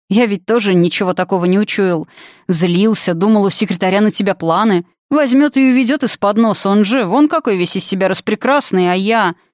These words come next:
Хмыкаю. "Планы у него были, да, только совершенно не те.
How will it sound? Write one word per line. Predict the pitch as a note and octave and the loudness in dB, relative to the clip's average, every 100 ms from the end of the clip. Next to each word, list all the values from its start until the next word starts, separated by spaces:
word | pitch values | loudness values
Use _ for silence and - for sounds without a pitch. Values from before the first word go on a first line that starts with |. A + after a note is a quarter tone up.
| _ - | _ -4
Хмыкаю. | G#3+ G#3+ - E3+ D#3+ - _ _ | 0 0 0 -2 -2 -4 _ _
"Планы | A#3 C4+ C#4+ | 0 2 4
у | C#4 | 4
него | C#4 C#4+ | 2 0
были, | G#3+ F3+ F#3+ | 0 0 0
да, | F#3 E3 E3+ _ - - - | 0 -2 -2 _ -20 -20 -10
только | F4 E4 | -8 -4
совершенно | D#4 D#4 D4 - D#4 D4+ | -4 -2 -2 0 4 4
не | C#4+ | 4
те. | - - D#3+ | 2 -2 -2